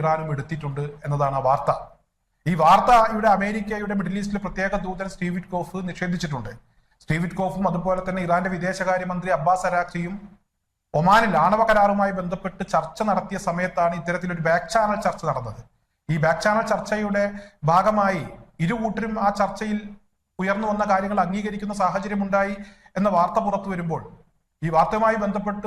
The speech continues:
പുറത്തു വരുന്ന ഏറ്റവും പ്രധാനപ്പെട്ട വിവരം എന്ന് പറയുന്നത് ഇവിടെ ഗൾഫ് രാജ്യങ്ങളുടെയും അതുപോലെ തന്നെ അമേരിക്കയുടെയും ഒക്കെ നിക്ഷേപത്തോടു കൂടി, സഹകരണത്തോടു കൂടി ഒരു പുതിയ ആണവ പദ്ധതി ഇറാൻ അവതരിപ്പിച്ചു. ആ ആണവ പദ്ധതി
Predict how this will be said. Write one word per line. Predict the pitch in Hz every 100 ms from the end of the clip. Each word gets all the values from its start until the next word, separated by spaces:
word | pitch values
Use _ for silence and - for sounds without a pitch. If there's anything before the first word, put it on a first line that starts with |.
| 202
പുറത്തു | 190 190 208
വരുന്ന | 202 185
ഏറ്റവും | 202 190
പ്രധാനപ്പെട്ട | 165 175 208 214 214 214 208 208 - _ 160
വിവരം | 175 269 262
എന്ന് | 208 190
പറയുന്നത് | 180 180 170 160 113 - _ _ -
ഇവിടെ | 170 175 151
ഗൾഫ് | 175 254 214
രാജ്യങ്ങളുടെയും | 185 185 185 180 180 175
അതുപോലെ | 160 170 170 170
തന്നെ | 165 170 156
അമേരിക്കയുടെയും | 156 175 185 180 175 170 170 165
ഒക്കെ | 160 175 165
നിക്ഷേപത്തോടു | - 226 233 226 196 170
കൂടി, | 147 -
സഹകരണത്തോടു | 160 196 226 214 190 165 151
കൂടി | 123 - _ _ _ _
ഒരു | 175 196 202
പുതിയ | 190 254 262 214 170 175
ആണവ | 202 208 185
പദ്ധതി | 165 170 156 104 - _ _ -
ഇറാൻ | 170 175 156
അവതരിപ്പിച്ചു. | 170 170 151 147 160 - 175
ആ | 254 190
ആണവ | 208 240 214
പദ്ധതി | 196 190